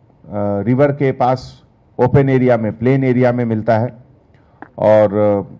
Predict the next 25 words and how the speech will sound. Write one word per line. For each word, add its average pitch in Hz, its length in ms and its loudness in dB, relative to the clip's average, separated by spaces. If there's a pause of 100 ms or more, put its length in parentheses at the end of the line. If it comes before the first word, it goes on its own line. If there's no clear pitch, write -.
(140)
बहुत 143 360 0
लोग, 135 220 0
ये 127 460 2
वाइल्डलाइफ 143 680 2
एक्ट 151 220 0
के 151 80 -2
तहत 143 360 0
इसका 131 320 -2
हंटिंग, 127 480 -4 (320)
इसका 127 220 -2
किलिंग 131 380 -2
बैन 135 220 4
है, 90 240 -6 (680)
लेकिन 110 280 -2
फिर 120 200 0
भी 135 100 2
कुछ 139 240 -6
लोग 131 180 0
इसको 123 400 -4
मारते 110 360 -4
हैं 131 220 -2
और 117 160 0
इसी 110 220 -8
कारण 120 300 -2
से 117 300 -6